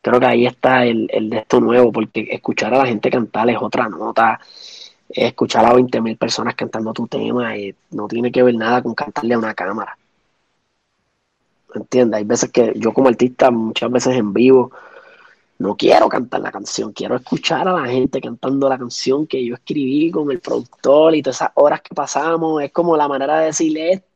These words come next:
"Pa' esto se hizo". No, yo, ya yo la canté, ya yo la canté en el micrófono, yo quiero escuchar al público. Y eso pues no lo voy a tener.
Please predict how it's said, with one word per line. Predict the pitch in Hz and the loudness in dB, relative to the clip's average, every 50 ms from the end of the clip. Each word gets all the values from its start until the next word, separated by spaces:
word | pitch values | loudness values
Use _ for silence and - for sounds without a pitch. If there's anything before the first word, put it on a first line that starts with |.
| _ - | _ -6
"Pa' | 151 131 127 151 | -4 -4 -2 -4
esto | 165 165 _ - 143 | -6 -8 _ -12 -12
se | 117 - - 90 | -10 -8 -8 -10
hizo". | 78 67 - - - - _ _ _ _ _ _ _ _ _ - | -10 -12 -14 -16 -16 -20 _ _ _ _ _ _ _ _ _ -6
No, | - 127 143 | -2 0 0
yo, | 135 131 143 143 139 | 2 2 2 2 2
ya | 127 120 123 | 2 2 2
yo | 131 139 | 2 2
la | 143 143 | 2 0
canté, | 143 127 117 - 131 127 | -2 -4 -4 -2 -2 -2
ya | 120 | -2
yo | 117 120 | -4 -6
la | 131 | -6
canté | 139 135 127 131 | -6 -6 -6 -4
en | 131 131 | -4 -2
el | 131 | -2
micrófono, | 127 117 - 120 120 113 - 110 113 | -4 -6 -8 -8 -12 -10 -10 -10 -10
yo | 113 | -10
quiero | 110 123 120 | -10 -10 -10
escuchar | - - - - 120 117 | -8 -8 -6 -6 -6 -8
al | 123 | -8
público. | - - 120 117 117 117 107 - _ _ _ - - - - _ | -6 -4 -4 -4 -4 -4 -8 -12 _ _ _ -20 -20 -20 -14 _
Y | - 117 113 | -4 -2 0
eso | 117 117 - 135 | 0 0 0 0
pues | 131 123 | 0 0
no | 120 117 | 0 0
lo | 117 123 | -2 -2
voy | 120 120 117 117 | -2 -2 -2 -4
a | 117 | -4
tener. | 117 127 120 120 123 | -6 -6 -6 -8 -8